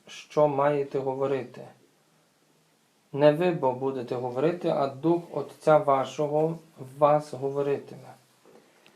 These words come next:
Брат видасть брата на смерть, брата і батько дитину.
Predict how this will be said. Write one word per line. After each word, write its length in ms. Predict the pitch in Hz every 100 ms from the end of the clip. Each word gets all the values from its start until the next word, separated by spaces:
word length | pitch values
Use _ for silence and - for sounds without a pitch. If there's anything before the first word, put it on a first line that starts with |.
| _
Брат 360 | 135 139 156 165
видасть 460 | 156 156 151 - -
брата 380 | 147 151 151
на 160 | 131 127
смерть, 580 | 120 151 151 160 160 - _ _ _ _ _ _ _ _ _ _ _ _ _ _ _ _ _ _ _ _ _ _ _ _ _ _
брата 760 | 147 135 151 160 160 151 151 151 - - _ _ _
і 120 | 139
батько 540 | 135 147 160 160 -
дитину. 640 | 151 151 - 156 135 117